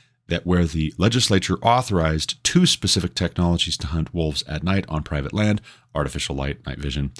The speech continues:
the commission went farther and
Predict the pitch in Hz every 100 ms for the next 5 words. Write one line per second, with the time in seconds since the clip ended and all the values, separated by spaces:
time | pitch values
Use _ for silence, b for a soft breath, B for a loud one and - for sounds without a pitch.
0 | B B B B - 87 - 117 123 104
1 | 90 - - 160 202 131 76 76 - _
2 | B B B 101 104 104 104